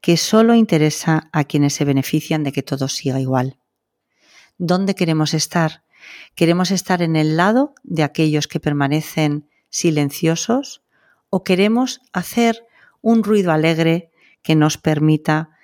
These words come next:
empezar a caminar hacia un horizonte común? Según el cis, más del noventa por ciento de los españoles mayores de dieciocho años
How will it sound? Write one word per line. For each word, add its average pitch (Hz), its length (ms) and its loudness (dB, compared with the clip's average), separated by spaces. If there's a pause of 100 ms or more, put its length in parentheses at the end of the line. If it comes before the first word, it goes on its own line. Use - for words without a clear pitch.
(200)
empezar 151 460 -2
a 151 80 -6
caminar 143 580 -2
hacia 156 300 -2
un 151 100 4
horizonte 135 460 -2
común? 123 480 -2 (800)
Según 202 400 6
el 269 100 6
cis, - 540 0 (580)
más 233 460 2
del 247 160 4
noventa 190 280 2
por 165 140 -4
ciento 170 240 -2
de 156 60 0
los 151 160 -4
españoles 147 640 -2
mayores 196 420 0
de 185 100 0
dieciocho 160 560 -2
años 247 380 4